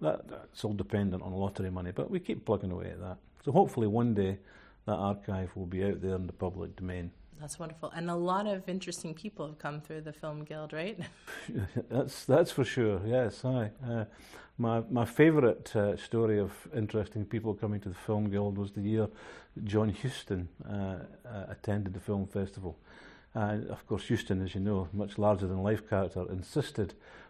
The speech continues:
Speaker 1: on attending the opening ceremony of the International Festival. Uh, and, uh, he insisted, you know, "I'm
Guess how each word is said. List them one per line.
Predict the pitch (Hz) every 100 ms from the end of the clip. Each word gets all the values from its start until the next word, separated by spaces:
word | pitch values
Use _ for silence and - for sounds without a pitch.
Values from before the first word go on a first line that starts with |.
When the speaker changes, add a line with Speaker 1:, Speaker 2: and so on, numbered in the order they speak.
| -
Speaker 1:
on | - 101 104
attending | - - 113 104 104
the | 104
opening | 117 117 104
ceremony | 95 - 117 107 98 95 87
of | - 95 92
the | 95
International | 101 101 98 98 - 92
Festival. | 82 87 82 - 87 82 - - - - - -
Uh, | 117 101 98 98 - - - - - - - - - -
and, | 98 95 92 92 90
uh, | 92 92 -
he | 110 104 - - - - - - -
insisted, | 92 - 107 95 98 98
you | 101
know, | 98
"I'm | 98